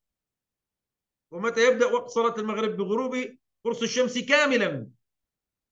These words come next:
في الأفق الغربي. متى يبدأ وقت صلاة العشاء؟ بذهاب الشفق الأحمر تمامًا من الأفق الغربي. متى يبدأ وقت صلاة الظهر؟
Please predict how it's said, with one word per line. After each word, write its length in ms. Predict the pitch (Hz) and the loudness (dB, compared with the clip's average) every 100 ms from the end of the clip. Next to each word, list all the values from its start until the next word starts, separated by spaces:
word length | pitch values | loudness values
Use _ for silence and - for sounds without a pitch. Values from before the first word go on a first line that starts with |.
| _ _ _ _ _ _ | _ _ _ _ _ _
في 80 | 180 | -6
الأفق 360 | 208 208 233 | -4 -2 2
الغربي. 540 | 233 226 269 196 127 - _ _ _ | 2 4 2 2 -4 -10 _ _ _
متى 300 | 175 233 277 | -6 0 4
يبدأ 140 | 285 285 | 4 4
وقت 240 | 269 285 | 2 0
صلاة 240 | 247 262 254 | 0 0 2
العشاء؟ 360 | 233 233 247 220 | -2 -2 -2 0
بذهاب 1040 | 240 233 226 226 214 214 208 196 240 269 | 0 0 -4 -6 -8 -8 -6 0 0 0
الشفق 300 | 247 269 254 | 0 0 2
الأحمر 420 | 269 277 - 240 | 0 0 0 -2
تمامًا 580 | 226 247 294 262 185 135 - _ _ _ _ | -2 -2 0 -2 -4 -10 -20 _ _ _ _
من 100 | 165 | -12
الأفق 220 | 214 220 220 | -8 -6 -4
الغربي. 500 | 220 233 190 135 - _ _ | -2 0 0 -4 -12 _ _
متى 240 | 208 262 285 | -6 2 2
يبدأ 180 | 262 269 | 4 2
وقت 220 | 269 285 | 2 0
صلاة 280 | 254 262 247 | 2 2 2
الظهر؟ 440 | 233 247 220 - | 0 2 2 -4